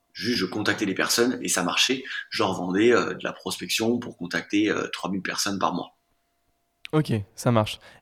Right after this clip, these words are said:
Speaker 2: Et, euh, t'as commencé à, à publier quand sur LinkedIn ?
Speaker 1: J'ai commencé à publier pour mes clients, euh, il y a un an et demi. Donc pendant
Speaker 2: Ok.
Speaker 1: deux, pendant, pendant quatre ans, euh, je faisais surtout de la par-, la partie, euh, publicitaire,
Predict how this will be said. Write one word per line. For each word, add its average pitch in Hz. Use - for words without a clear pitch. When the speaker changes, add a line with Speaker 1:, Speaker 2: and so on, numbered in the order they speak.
Speaker 2:
Et, 127
euh, 117
t'as 117
commencé 127
à, 110
à 117
publier 120
quand 135
sur 123
LinkedIn ? 110
Speaker 1:
J'ai 110
commencé 127
à 104
publier 127
pour 110
mes 107
clients, 104
euh, 87
il 90
y 95
a -
un 104
an 101
et 95
demi. 101
Donc -
pendant 95
Speaker 2:
Ok. 123
Speaker 1:
deux, 110
pendant, 90
pendant 95
quatre 110
ans, 113
euh, 82
je 90
faisais 92
surtout 113
de 113
la 92
par-, -
la 98
partie, 107
euh, 87
publicitaire, 101